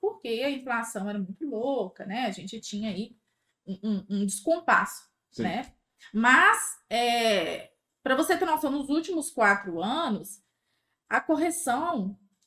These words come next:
Speaker 1: vamos dizer assim, monetária, ela tá zero,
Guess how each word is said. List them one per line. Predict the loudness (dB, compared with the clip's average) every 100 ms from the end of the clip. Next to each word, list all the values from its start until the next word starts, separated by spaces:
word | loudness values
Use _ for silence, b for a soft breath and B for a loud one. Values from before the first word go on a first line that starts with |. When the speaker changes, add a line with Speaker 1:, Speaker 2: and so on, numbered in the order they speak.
| -6
Speaker 1:
vamos | -2 0 -2
dizer | -4 -2 0
assim, | 0 -2
monetária, | -2 -2 -2 -2 0
ela | 0 2
tá | 0 2
zero, | 4 4 2